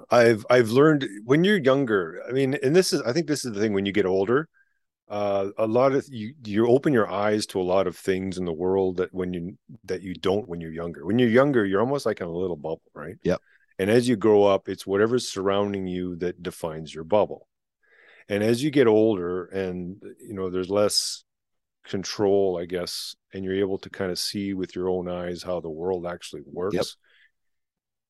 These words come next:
Speaker 1: It's, it's a different ball game. Anything that you've ever heard, been taught,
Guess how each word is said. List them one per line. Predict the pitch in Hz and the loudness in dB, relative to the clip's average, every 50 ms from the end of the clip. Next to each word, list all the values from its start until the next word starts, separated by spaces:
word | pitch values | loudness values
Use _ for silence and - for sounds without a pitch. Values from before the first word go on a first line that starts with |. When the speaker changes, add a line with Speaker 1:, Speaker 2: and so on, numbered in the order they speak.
| _ _ | _ _
Speaker 1:
It's, | - 113 135 143 139 - - - - - - - - - - - | 0 0 0 0 0 -2 -4 -4 -2 -2 -4 -4 -6 -8 -4 -4
it's | 135 139 - - - | -4 -4 -4 -6 -6
a | 135 | -6
different | 98 92 120 120 - 135 117 104 | -2 0 0 0 0 -4 -8 -4
ball | 104 110 101 107 120 131 | -2 0 0 0 0 -2
game. | 131 117 87 78 76 - _ | -4 -6 -8 -8 -12 -12 _
Anything | - 131 160 185 185 175 - - 131 127 117 | 0 2 2 2 2 2 2 2 2 2 2
that | 107 104 98 | 0 -2 -4
you've | 113 123 131 107 117 | -2 -4 0 4 6
ever | 117 117 110 107 95 | 6 6 6 4 0
heard, | - - 92 101 110 107 104 101 95 95 92 90 - - _ _ _ _ _ _ _ _ _ _ _ _ _ _ _ _ _ _ _ _ _ _ _ | 0 -2 -2 2 4 4 4 4 4 0 -2 -6 -12 -20 _ _ _ _ _ _ _ _ _ _ _ _ _ _ _ _ _ _ _ _ _ _ _
been | 101 98 98 92 | -8 -8 -8 -10
taught, | - - 113 110 107 107 101 - - | -6 -2 0 2 2 2 0 -2 -6